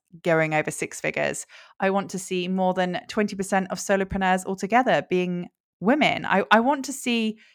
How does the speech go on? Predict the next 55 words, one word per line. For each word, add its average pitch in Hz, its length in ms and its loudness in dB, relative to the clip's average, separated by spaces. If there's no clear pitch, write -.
change 247 440 4
in 208 60 0
this 190 180 -4
world, 165 220 4
and 170 100 2
I 170 60 2
want 180 140 2
to 190 40 -2
be 185 100 -2
part 180 220 0
of - 40 -2
that - 160 0
solution. - 460 -6
So - 120 -6
I'm 160 80 -4
hoping 208 300 -2
this 226 120 -4
podcast 185 580 0
will 294 220 2
be 269 100 0
part 220 320 4
of 185 100 -4
it. 156 200 -2
Speaking 370 640 2
of 320 140 2
which, 240 520 2
speaking 320 520 -4
of 269 160 0
which, - 400 2
um, 208 320 10
if 262 160 0
you 294 160 0
want 269 180 0
to - 80 -8
be 220 120 -4
part 190 420 2
of 190 200 4
that 185 180 6
transformation, 170 680 -4
a - 60 -8
part 202 320 4
of 185 60 -6
that 185 180 0
solution, 170 580 -4
one 214 120 0
of 247 80 -2
the 240 40 -10
things 220 240 -2
I'm 202 140 0
doing 185 200 -2
to 185 80 -10
try 196 220 -4
and 185 60 -4
make - 160 -6
that 175 160 0